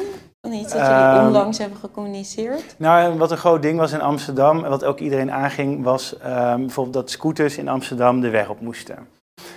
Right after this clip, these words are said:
Speaker 2: Eh, en daar zitten eigenlijk allerlei doelgroepen in. Want je had, zeg maar, even heel plat gezegd, tante Toos in Noord, eh, die niet meer op haar, eh, scooter de stad in mocht. Maar je had ook, eh, de makelaar uit Zuid en, en,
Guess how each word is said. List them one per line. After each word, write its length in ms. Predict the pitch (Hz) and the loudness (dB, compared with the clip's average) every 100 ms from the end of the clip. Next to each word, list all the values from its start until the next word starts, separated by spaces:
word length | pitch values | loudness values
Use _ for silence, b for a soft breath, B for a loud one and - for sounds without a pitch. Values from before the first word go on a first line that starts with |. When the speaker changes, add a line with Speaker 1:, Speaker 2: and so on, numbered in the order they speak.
| B | B
Speaker 2:
Eh, 220 | - 117 117 | -10 -4 -2
en 140 | 127 | 2
daar 160 | 131 143 | 2 2
zitten 220 | 147 - | 0 0
eigenlijk 300 | 151 143 170 | 2 2 2
allerlei 320 | 190 175 147 | 4 4 4
doelgroepen 500 | 131 147 127 107 - | 2 -2 -4 -8 -8
in. 200 | 110 110 | -10 -10
Want 200 | 120 127 | -8 -6
je 60 | 143 | -2
had, 280 | 123 131 - | 0 0 -2
zeg 280 | - 123 | -6 -6
maar, 400 | 131 120 113 120 - _ _ | -2 -2 0 -2 -8 _ _
even 500 | - 131 127 120 123 - | -6 -4 -4 -4 -6 -8
heel 160 | 127 | -8
plat 200 | 127 135 | 0 -2
gezegd, 200 | - 110 | -2 -4
tante 320 | - 131 131 117 | 0 0 -2 0
Toos 320 | 143 143 143 | 4 4 0
in 160 | 117 120 | -6 2
Noord, 380 | 135 120 - - B B B | 4 4 2 -10 B B B
eh, 200 | - 123 123 | -4 0 2
die 180 | 127 135 | 0 0
niet 180 | 139 135 | 0 0
meer 280 | 123 110 117 | 0 -2 -2
op 200 | 139 123 | -4 -4
haar, 360 | 113 113 113 117 | 0 2 2 -2
eh, 120 | - 110 | -12 -14
scooter 340 | - 135 127 | -8 -8 -8
de 60 | 113 | -10
stad 260 | - 156 | -2 0
in 100 | 165 156 | 0 0
mocht. 340 | 160 170 B B B - | -2 -2 B B B -2
Maar 140 | 143 | 0
je 60 | 123 | 2
had 320 | 113 120 - | 4 2 4
ook, 280 | 127 117 - | 4 4 0
eh, 240 | - 120 | -6 -4
de 80 | 117 | 2
makelaar 480 | 131 135 139 117 113 | 6 6 6 2 0
uit 200 | 120 - | -4 -2
Zuid 460 | 160 156 160 160 - B B | 4 6 4 0 -14 B B
en, 300 | 135 127 135 | -6 -4 -4
en, 440 | 135 120 120 135 | -2 0 0 -4